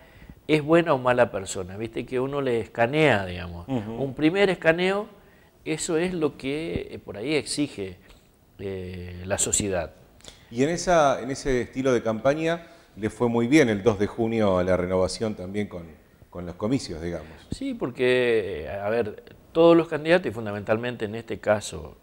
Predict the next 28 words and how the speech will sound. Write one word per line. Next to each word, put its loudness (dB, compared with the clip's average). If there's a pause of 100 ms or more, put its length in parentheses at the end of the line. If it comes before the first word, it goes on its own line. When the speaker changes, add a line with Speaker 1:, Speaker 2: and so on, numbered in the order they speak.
(120)
Speaker 1:
eh, -14
eh, -14
Oscar -4
Herrera 8
y 0
Arce, 8 (720)
eh, -12 (200)
este, -16
han -16
caminado -4
muchísimo -4
y -10
trabajaron -6
mucho -4 (580)
en, -14
en -8
la -12
cercanía. -8 (540)
También -4
el -8
gobernador 6
Pasalacqua, 4
un -4
hombre -8
que -10
tenía -12
mucha -14
cercanía, -10